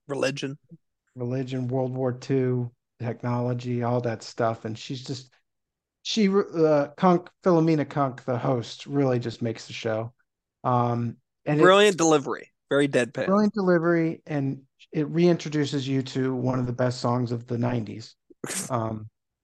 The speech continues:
Speaker 2: uh, you'll have to
Speaker 1: Apparently
Speaker 2: watch this
Speaker 1: one of the monumental achievements in human history, according to the, the program.
Speaker 2: Absolutely. I love the, uh, um, pop-up video, how you watch, it pops up, and then it has, like, quick,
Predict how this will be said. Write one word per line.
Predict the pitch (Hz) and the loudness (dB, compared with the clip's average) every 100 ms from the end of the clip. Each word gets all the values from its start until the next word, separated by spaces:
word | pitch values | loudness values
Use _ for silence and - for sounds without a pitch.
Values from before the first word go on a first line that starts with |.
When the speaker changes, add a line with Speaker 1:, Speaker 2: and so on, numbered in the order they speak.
| _ _ _ _ _ _ _ _ _ 135 | _ _ _ _ _ _ _ _ _ -4
Speaker 2:
uh, | 120 | -2
you'll | 120 143 131 | -2 0 0
have | 123 | 2
to | |
Speaker 1:
Apparently | - 247 269 226 | 6 8 8 8
Speaker 2:
watch | |
this | 190 | 6
Speaker 1:
one | 190 | 4
of | |
the | 170 | 2
monumental | 160 165 180 170 165 160 165 156 | 4 4 4 4 4 2 2 0
achievements | - 160 151 135 - | 2 0 0 -6 -8
in | 127 | -8
human | 135 123 | -8 -2
history, | 170 - - - _ | -4 -4 -10 -10 _
according | - - 135 117 | -12 -4 -4 -4
to | 127 | -10
the, | 113 | -8
the | 139 135 135 | -2 -2 -2
program. | 139 160 127 | -4 -4 -2
Speaker 2:
Absolutely. | 131 131 123 - - | -4 -6 -12 -8 2
I | 170 | 4
love | 170 175 180 160 | 6 4 4 2
the, | 165 151 139 | 2 4 4
uh, | 127 127 123 - _ _ | 4 2 0 -4 _ _
um, | 139 123 117 - _ _ | -4 -2 -2 -6 _ _
pop-up | 139 139 143 127 | 0 2 2 0
video, | 127 127 131 135 135 139 _ | -2 -2 -2 -2 -2 -6 _
how | 120 123 | -2 0
you | 123 123 | 0 0
watch, | 123 123 - - | 0 0 -2 -6
it | 131 - | -6 -2
pops | 123 123 - | -2 -2 0
up, | 131 127 139 | -2 -2 -4
and | 127 117 | -4 -2
then | 120 117 | -2 -2
it | 117 | -2
has, | 120 120 117 | 0 0 -2
like, | 113 120 123 - _ _ _ _ - | -6 -6 -10 -18 _ _ _ _ -6
quick, | 143 123 | -2 -2